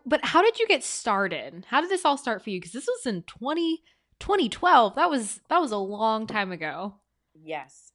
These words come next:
Speaker 2: it, <laughs> it was. So I was about to turn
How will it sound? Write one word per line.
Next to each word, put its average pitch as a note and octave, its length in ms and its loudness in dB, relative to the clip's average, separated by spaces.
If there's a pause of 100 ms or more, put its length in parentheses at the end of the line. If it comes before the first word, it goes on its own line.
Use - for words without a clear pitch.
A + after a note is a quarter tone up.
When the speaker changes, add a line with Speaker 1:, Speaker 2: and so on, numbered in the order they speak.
Speaker 2:
it, F3+ 240 -4
<laughs> - 340 -12
it A#3+ 1080 0
was. F3+ 460 -6 (480)
So A#3+ 260 -6 (160)
I C4+ 540 -4 (200)
was G#3 640 -8 (880)
about F#3 460 -8
to A3 80 -18
turn F3+ 500 -8